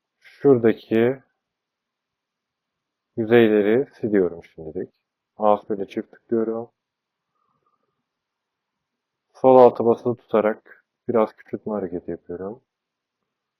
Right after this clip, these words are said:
Birazdan büyütebiliriz. Sıkıntı yok. Biraz daha küçültme hareketi yapıyorum.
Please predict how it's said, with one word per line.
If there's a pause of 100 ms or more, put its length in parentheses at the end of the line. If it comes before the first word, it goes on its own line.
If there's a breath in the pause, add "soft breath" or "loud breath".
(240)
Birazdan
büyütebiliriz.
Sıkıntı
yok. (680)
Biraz
daha
küçültme
hareketi
yapıyorum.